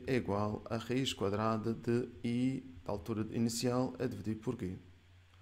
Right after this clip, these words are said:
A altura inicial é um vinte, então seria aqui a linha D.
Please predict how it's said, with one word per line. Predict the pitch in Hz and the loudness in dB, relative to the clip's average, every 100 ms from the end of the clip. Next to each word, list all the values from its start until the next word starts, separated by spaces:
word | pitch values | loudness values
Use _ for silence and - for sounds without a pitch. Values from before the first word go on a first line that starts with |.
| - - - - | -20 -20 -20 -18
A | |
altura | - - 113 | -8 0 4
inicial | 117 110 104 104 | 4 4 4 6
é | 113 | 6
um | 113 | 4
vinte, | 113 127 139 135 - 127 - | 4 6 8 6 2 -4 -2
então | 113 113 117 - | -2 0 -2 -2
seria | - 113 110 | 0 2 4
aqui | 117 113 127 131 - - - | 2 6 6 6 0 -12 -6
a | 117 117 | 2 4
linha | 120 123 123 127 127 - | 4 4 6 6 4 0
D. | 104 104 98 | 0 2 0